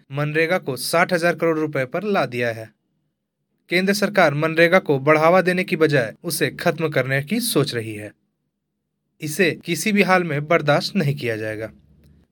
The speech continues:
बड़े स्तर पर आंदोलन शुरू किया जाएगा। मनरेगा मजदूरों ने बताया कि केंद्र सरकार साल दर साल मनरेगा बजट में कटौती कर रही है।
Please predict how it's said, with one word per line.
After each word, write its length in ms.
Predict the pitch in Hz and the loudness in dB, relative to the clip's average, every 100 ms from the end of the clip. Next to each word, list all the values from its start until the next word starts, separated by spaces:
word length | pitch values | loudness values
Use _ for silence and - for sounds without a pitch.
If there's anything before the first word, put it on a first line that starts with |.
| 135 | -6
बड़े 280 | 127 175 208 | 0 2 4
स्तर 240 | 208 196 | 6 6
पर 140 | 196 | 6
आंदोलन 360 | 170 170 175 190 | 2 2 0 0
शुरू 240 | 180 175 | 0 -2
किया 220 | 180 160 156 | 2 4 4
जाएगा। 360 | 160 160 226 240 - _ _ _ _ _ _ _ - | 2 2 0 -4 -18 _ _ _ _ _ _ _ -10
मनरेगा 360 | 151 156 165 202 | -4 2 4 4
मजदूरों 340 | 202 180 185 | 4 2 0
ने 100 | 202 | 2
बताया 280 | 202 185 185 | 0 0 0
कि 160 | 185 147 | 0 -2
केंद्र 300 | 160 170 175 | -2 -2 0
सरकार 400 | 180 156 160 127 - | 0 2 2 2 -4
साल 380 | - 156 185 | -2 2 2
दर 140 | 180 180 | 4 2
साल 300 | - 151 135 | 4 2 2
मनरेगा 420 | 151 156 156 180 | -2 0 2 2
बजट 300 | 165 165 175 | 0 -2 -2
में 140 | 139 | -4
कटौती 420 | - 143 151 151 202 | -4 -2 -2 -2 0
कर 200 | 175 139 | 2 2
रही 220 | 135 139 | 0 0
है। 160 | 165 | 0